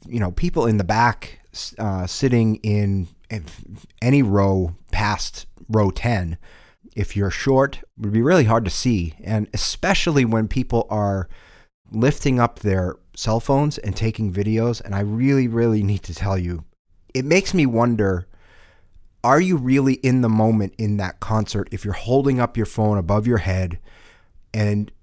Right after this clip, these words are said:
not realizing that you're blocking the view of everybody behind you seeing the stage?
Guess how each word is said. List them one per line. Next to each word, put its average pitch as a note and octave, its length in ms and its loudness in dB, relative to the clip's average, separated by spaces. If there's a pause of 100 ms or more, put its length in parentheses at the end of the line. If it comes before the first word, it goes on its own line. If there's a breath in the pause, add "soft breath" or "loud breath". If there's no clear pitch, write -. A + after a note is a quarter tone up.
not B2 340 2
realizing B2 580 4
that G#2 140 -2
you're G#2+ 120 -6 (120)
blocking B2 400 2
the G#2+ 60 0
view G#2+ 340 2
of G2 180 -6
everybody G#2 480 -2
behind G2 520 -2
you G2 180 -4
seeing G#2 380 -2
the E2+ 40 -6
stage? F2+ 540 -4